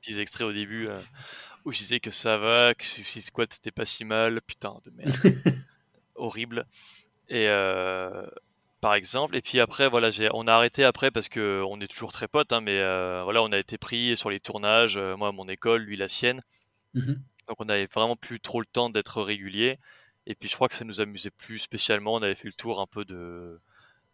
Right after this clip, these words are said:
Speaker 1: de, de petits sketchs, quoi. Lui, il voulait
Speaker 2: Mhm.
Speaker 1: s'orienter beaucoup plus en plus sur la réalisation et sur, euh, le fait de jouer, alors que moi, euh, j'avais plus un aspect, euh, sur le tournage de technique, sur
Speaker 2: Mhm.
Speaker 1: l'image, euh, directement, voilà, sur la photographie, sur, euh...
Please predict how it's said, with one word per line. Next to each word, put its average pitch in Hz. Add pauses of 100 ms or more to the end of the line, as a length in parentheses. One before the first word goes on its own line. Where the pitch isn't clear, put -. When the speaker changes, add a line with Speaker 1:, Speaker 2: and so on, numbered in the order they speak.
(100)
Speaker 1:
de, 90
de 104
petits -
sketchs, -
quoi. 98 (160)
Lui, 110
il 117
voulait 107
Speaker 2:
Mhm. 110
Speaker 1:
s'orienter 107
beaucoup 107
plus 110
en 101
plus 117
sur 110
la 101
réalisation 101
et 104
sur, 95
euh, 95
le 92
fait 98
de 104
jouer, 101
alors 101
que 107
moi, 101 (100)
euh, 98 (440)
j'avais 101
plus -
un 104
aspect, 101
euh, 98 (640)
sur -
le 113
tournage 120
de 101
technique, -
sur -
Speaker 2:
Mhm. 131
Speaker 1:
l'image, 113
euh, 92
directement, 101
voilà, 98
sur -
la 95
photographie, 107
sur, 95
euh... 90